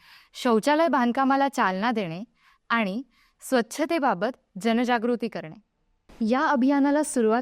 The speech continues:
करताना पंतप्रधानांनी इंडिया गेटवर आयोजित स्वच्छता शपथविधीचे नेतृत्व केले, जिथे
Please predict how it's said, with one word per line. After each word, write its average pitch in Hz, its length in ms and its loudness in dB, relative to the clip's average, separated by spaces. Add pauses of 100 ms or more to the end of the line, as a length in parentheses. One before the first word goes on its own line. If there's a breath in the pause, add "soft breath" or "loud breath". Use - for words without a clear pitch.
(100)
करताना 208 480 0 (180)
पंतप्रधानांनी 254 920 2
इंडिया 240 320 2
गेटवर 294 300 2
आयोजित 220 540 2
स्वच्छता 254 460 -2
शपथविधीचे 226 760 0
नेतृत्व 202 500 0
केले, 165 200 -4 (920)
जिथे 226 360 0